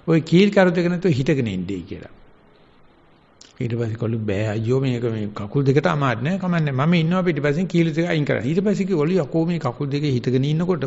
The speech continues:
පුදුම බරනේ දැනෙන්නේ. එහෙට මාරු වෙනවා, මෙහෙට මාරු වෙනවා, වෙලාවක විලුඹේ, වෙලාවක ඇඟිලි කටු වල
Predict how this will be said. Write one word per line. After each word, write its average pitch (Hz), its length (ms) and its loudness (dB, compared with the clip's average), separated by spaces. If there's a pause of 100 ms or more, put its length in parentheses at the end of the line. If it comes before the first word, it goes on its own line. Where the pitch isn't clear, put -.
පුදුම 135 340 0 (140)
බරනේ 131 400 0
දැනෙන්නේ. 131 520 2 (440)
එහෙට 127 220 2
මාරු 120 260 0
වෙනවා, 170 200 0
මෙහෙට 139 260 2
මාරු 127 240 -2
වෙනවා, 139 160 -2
වෙලාවක 135 440 0
විලුඹේ, 123 400 2
වෙලාවක 135 440 0
ඇඟිලි 127 300 0
කටු 143 220 -2
වල 113 200 0